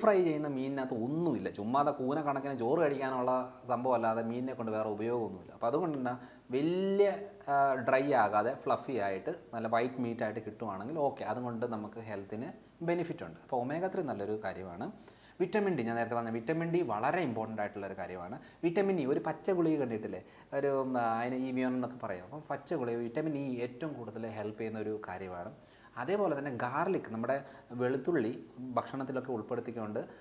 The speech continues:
ആ, എടുക്കുന്നത് ഏറ്റവും നല്ലതാണ്. ഇപ്പം ബ്ലോക്കോ പ്രശ്നങ്ങളോ ഉള്ള ആൾക്കാരെന്ന് പറഞ്ഞാൽ ഈ ഒരു രണ്ടല്ലി പച്ച വെളുത്തുള്ളി എടുത്തേച്ച് ചൂടുവെള്ളത്തിൽ ഇടണം. ഒരു ഗ്ലാസ് ചൂടുവെള്ളം,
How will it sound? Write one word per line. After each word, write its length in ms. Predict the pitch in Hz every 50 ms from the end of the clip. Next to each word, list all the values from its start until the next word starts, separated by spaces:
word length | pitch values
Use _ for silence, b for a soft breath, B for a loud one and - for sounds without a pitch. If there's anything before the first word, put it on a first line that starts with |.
| B B B B
ആ, 40 | 120 120 120 117
എടുക്കുന്നത് 320 | 110 110 110 113 120 117 107 101
ഏറ്റവും 180 | - 113 110 104
നല്ലതാണ്. 240 | 95 95 98 98 113 117
ഇപ്പം 200 | 156 151 147 143 127
ബ്ലോക്കോ 400 | 123 113 120 131 135 - - 175 -
പ്രശ്നങ്ങളോ 380 | 143 - - - 143 143 139 123
ഉള്ള 120 | 123 143 156
ആൾക്കാരെന്ന് 440 | 139 127 123 120 135 131 131 135 131
പറഞ്ഞാൽ 240 | 127 123 123 127 147 160 156 B B B B B 127 131
ഈ 40 | 135 135 135 127 127 123 123
ഒരു 160 | 131 135 131 131 131 131 127 127 127 120 123 123 127
രണ്ടല്ലി 460 | 120 123 131 135 127 127 127 127 131 127 - - - - 107 -
പച്ച 200 | 110 - - 143 120
വെളുത്തുള്ളി 340 | 113 113 110 - 127 120 117 110
എടുത്തേച്ച് 360 | 110 110 113 110 - 143 147 147 - - - - - -
ചൂടുവെള്ളത്തിൽ 480 | - 143 147 131 110 101 101 - - 98 82
ഇടണം. 200 | - 82 85 - -
ഒരു 80 | 120 160
ഗ്ലാസ് 180 | 156 151 143 -
ചൂടുവെള്ളം, 360 | 147 135 117 120 113 120 131